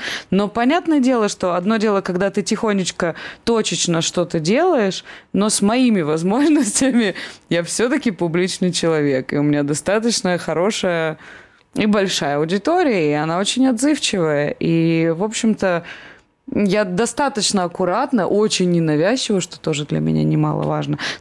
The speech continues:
начала рассказывать, как можно. В общем, да, у меня возникла потребность помогать.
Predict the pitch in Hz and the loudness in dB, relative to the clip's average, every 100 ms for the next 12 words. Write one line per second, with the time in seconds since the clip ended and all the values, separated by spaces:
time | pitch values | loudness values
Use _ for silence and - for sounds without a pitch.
0 | - 147 180 285 269 - 254 233 208 - | -4 -2 0 0 0 -2 0 0 0 -2
1 | - 294 359 - 185 185 175 156 147 156 | -2 -2 -2 -2 2 2 2 -2 -4 -6
2 | - - 277 294 330 220 160 165 277 285 | -8 -4 -2 2 2 2 2 0 2 2
3 | 247 262 220 185 190 185 165 143 143 - | 2 2 0 -4 -4 -2 0 -2 -2 -2
4 | 202 196 151 131 | 0 0 -2 -4